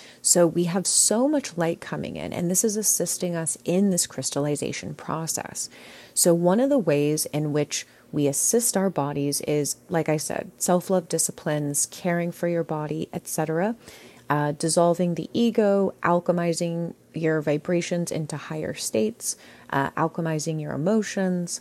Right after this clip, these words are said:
all of that good stuff. Um, dissolving the implants and chips, which help get rid of the distortions in your field, and through allowing light into the vessel.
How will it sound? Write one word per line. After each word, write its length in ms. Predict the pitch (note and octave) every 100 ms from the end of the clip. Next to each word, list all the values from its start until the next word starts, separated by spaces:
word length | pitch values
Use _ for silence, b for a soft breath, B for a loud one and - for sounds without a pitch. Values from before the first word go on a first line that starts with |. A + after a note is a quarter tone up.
| -
all 200 | - E3
of 120 | E3 D#3+
that 200 | E3 -
good 220 | D#3+ -
stuff. 440 | - - - - B B B B D#3
Um, 240 | D3+ D3+
dissolving 1000 | - - E3+ E3+ E3 E3 E3 E3 E3 E3 - _ _ _ _ _ _ -
the 160 | D3+
implants 560 | E3+ E3 - E3 D#3+ -
and 160 | D3+ D3
chips, 500 | - C4+ - - -
which 200 | D#3+ -
help 260 | E3 D#3
get 180 | E3+ E3
rid 120 | D#3+
of 120 | D#3+
the 80 | D#3
distortions 960 | - D3 - - E3+ F3 - F#3+ F#3+ F#3
in 80 | F#3+
your 200 | F#3+ F#3+
field, 500 | - G#3+ A3 B3 - B B B B B B
and 500 | F#3 F#3+ F#3+ G3 G3 -
through 720 | - - G3+ G#3+ A3 G#3+ G#3+ B B -
allowing 800 | E3 E3+ F#3 A#3+ B3+ G#3+ E3+ D3+
light 560 | G3+ A3+ D#3+ - - - b b _
into 480 | D#3+ D#3 E3 - F3
the 140 | F3+
vessel. 520 | E3+ F#3+ - - -